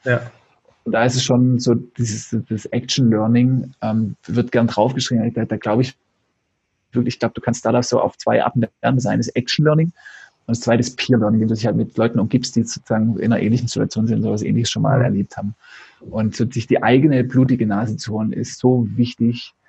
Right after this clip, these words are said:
Speaker 1: Mhm.
Speaker 2: für das, für das Lernen im Startup-Umfeld. Und, ähm, ähm, genau, und da, und dann ist halt die Aufgabe des Programmbetreibers, des Mentors, wie auch immer man das sieht, dass es halt nur die blutige Nase ist und nicht der abgerissene Kopf. Also, dass es halt eben keine,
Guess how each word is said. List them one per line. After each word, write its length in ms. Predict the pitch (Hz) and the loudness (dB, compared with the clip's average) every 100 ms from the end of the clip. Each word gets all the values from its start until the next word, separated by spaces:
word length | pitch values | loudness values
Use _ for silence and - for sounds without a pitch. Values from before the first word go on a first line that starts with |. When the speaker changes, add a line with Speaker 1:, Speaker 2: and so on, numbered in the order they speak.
| 135 | -2
Speaker 1:
Mhm. 280 | 120 120 117 | 0 2 0
Speaker 2:
für 260 | - 113 - - | 2 2 2 -2
das, 300 | 113 - - - 113 | -2 -2 -10 -6 -4
für 140 | - | -2
das 180 | - - | -2 0
Lernen 320 | 101 120 110 | 2 2 2
im 160 | 101 117 | 0 -4
Startup-Umfeld. 840 | 107 107 - 101 101 110 117 117 | -2 -2 -2 -4 -6 -4 -4 -4
Und, 380 | - 110 104 - | -6 -6 -6 -6
ähm, 380 | 107 104 104 104 - - - _ - | -6 -4 -4 -6 -12 -20 -20 _ -8
ähm, 160 | 110 107 | -4 0
genau, 260 | 104 98 | 0 0
und 200 | - 120 | -2 0
da, 80 | 110 - | 0 0
und 100 | 120 | 2
dann 100 | 120 | 2
ist 80 | 123 | 4
halt 100 | 123 | 2
die 80 | 113 | 2
Aufgabe 460 | 104 127 127 120 117 | 0 0 0 2 0
des 120 | - | -2
Programmbetreibers, 920 | - - 110 131 131 120 117 120 123 | -6 -4 0 0 0 -2 -2 -2 -2
des 180 | 113 110 | -4 -2
Mentors, 400 | 110 127 120 110 | -2 0 -2 -4
wie 60 | |
auch 60 | 107 | -4
immer 140 | 107 110 | -4 -4
man 80 | 107 | -4
das 100 | - | -2
sieht, 240 | 123 123 _ - _ _ | -2 -2 _ -20 _ _
dass 180 | - 107 | -8 -4
es 80 | 110 | 0
halt 180 | 123 - - | 0 0 -6
nur 240 | - 123 143 | 2 4 6
die 80 | 139 | 4
blutige 380 | 131 123 110 | 4 2 2
Nase 320 | 104 98 117 92 | 0 0 0 0
ist 160 | 113 | -2
und 80 | 107 | -2
nicht 160 | 113 - | -4 -4
der 80 | - | -6
abgerissene 460 | - 104 110 104 | -6 -8 -6 -8
Kopf. 320 | - 98 _ | -6 -8 _
Also, 220 | - 104 - | -10 -4 -2
dass 160 | 113 | -2
es 100 | - | -2
halt 120 | 113 107 | -4 -4
eben 160 | 104 | -4
keine, 560 | - 104 110 104 104 | -6 -2 0 0 -2